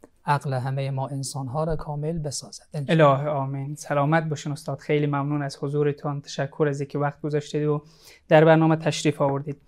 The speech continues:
Speaker 2: آنچه که در جلسهٔ گذشته مطرح شد پیرامون نشانه‌های انسان عاقل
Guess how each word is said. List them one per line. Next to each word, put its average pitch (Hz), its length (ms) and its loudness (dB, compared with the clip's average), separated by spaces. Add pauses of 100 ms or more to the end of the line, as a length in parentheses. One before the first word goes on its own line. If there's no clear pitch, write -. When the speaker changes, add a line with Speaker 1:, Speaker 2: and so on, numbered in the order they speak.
(500)
Speaker 2:
آنچه 254 260 0
که 233 60 4
در 202 160 10
جلسهٔ 170 340 4
گذشته 160 420 2
مطرح 180 320 4
شد 175 200 0
پیرامون 165 460 6
نشانه‌های 156 1000 0
انسان 151 440 0
عاقل 160 680 4